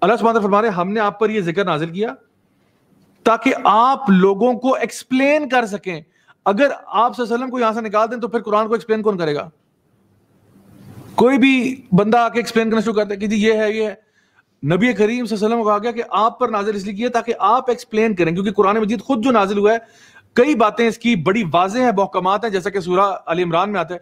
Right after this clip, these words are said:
और कुछ बातें जो मुतशाबिहात हैं। तो हर बंदा अपनी मर्जी से इंटरप्रेट नहीं करेगा, आप उनको इंटरप्रेट करके बताएं, क्योंकि हो सकता है कहीं पे वो गलती खा जाए, किसी का मफहूम समझ ना आए, किसी का माने समझ में ना आए, किसी का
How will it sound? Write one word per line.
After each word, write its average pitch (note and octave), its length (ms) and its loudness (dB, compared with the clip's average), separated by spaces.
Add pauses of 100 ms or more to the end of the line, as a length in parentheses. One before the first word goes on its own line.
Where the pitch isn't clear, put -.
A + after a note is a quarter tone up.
(360)
और G#3+ 160 2
कुछ C#4+ 200 0
बातें A3+ 280 0
जो B3 80 -8
मुतशाबिहात G#3 640 -2
हैं। - 120 -14 (920)
तो G3+ 80 4
हर G3 240 2
बंदा B3 240 0 (100)
अपनी B3+ 260 -8
मर्जी G3+ 320 -2
से C4+ 120 0
इंटरप्रेट G#3+ 360 -2
नहीं B3+ 120 -8
करेगा, A#3 240 0
आप A#3+ 460 -2
उनको A#3+ 260 0
इंटरप्रेट G3 360 -2
करके E3 240 -2
बताएं, B2 260 -8 (800)
क्योंकि G#3+ 200 4
हो G#3 200 2
सकता B3+ 240 -2
है B3 60 0
कहीं G#3+ 220 -4
पे A#3+ 80 -2
वो A#3+ 100 0
गलती A#3 260 -2
खा A3 180 0
जाए, F#3+ 180 -10 (520)
किसी G3+ 200 2
का B3 140 4
मफहूम A3+ 340 -2
समझ A#3 200 0
ना G#3+ 120 0
आए, G#3 160 -2
किसी G#3 200 -8
का A3+ 100 0
माने G#3+ 220 0
समझ A#3 220 -4
में G#3+ 100 -6
ना G#3 80 -2
आए, G#3 100 -4
किसी G#3 160 -6
का A#3+ 60 2